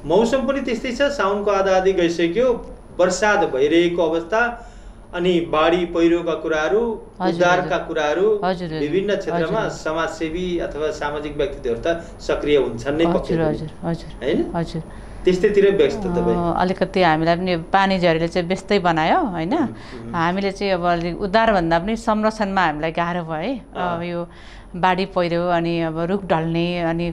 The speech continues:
Speaker 2: कता बाटो छेकिने, अनि न,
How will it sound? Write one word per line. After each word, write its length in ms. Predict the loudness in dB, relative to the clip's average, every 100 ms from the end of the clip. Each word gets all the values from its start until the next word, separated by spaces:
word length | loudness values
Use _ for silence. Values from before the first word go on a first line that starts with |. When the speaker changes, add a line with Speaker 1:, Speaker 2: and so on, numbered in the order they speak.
| -2
Speaker 2:
कता 160 | -2
बाटो 600 | 0 0 0 -4 -6 -8 -10
छेकिने, 560 | -6 -4 -4 -4 -4 -6 -12 -16 -10 -2
अनि 360 | 0 0 0
न, 80 | 0